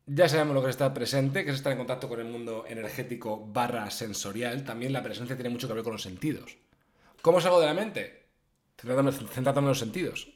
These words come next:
Presta mucha atención a la pantalla del ordenador y vas a salir de la mente, ¿vale? O sea, el mundo físico es la escapada del mundo mental, ¿vale?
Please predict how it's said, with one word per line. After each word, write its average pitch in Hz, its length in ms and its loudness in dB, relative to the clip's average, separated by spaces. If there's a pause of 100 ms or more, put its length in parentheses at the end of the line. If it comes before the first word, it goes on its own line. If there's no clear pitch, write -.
(680)
Presta 160 280 6
mucha 170 400 4
atención 156 680 4
a 123 80 -4
la 123 80 -2
pantalla 120 420 4
del 143 100 6
ordenador 139 600 2 (640)
y 135 100 0
vas 139 140 2
a - 20 0
salir 139 160 4
de 123 60 0
la 120 60 0
mente, 147 320 -2 (800)
¿vale? 143 220 2
O 156 40 0
sea, 131 160 0
el 127 100 0
mundo 160 320 4
físico 190 640 2 (520)
es 147 220 6
la 143 80 4
escapada 151 480 4
del 139 120 4
mundo 131 220 2
mental, 101 380 -4 (1160)
¿vale? 101 280 -4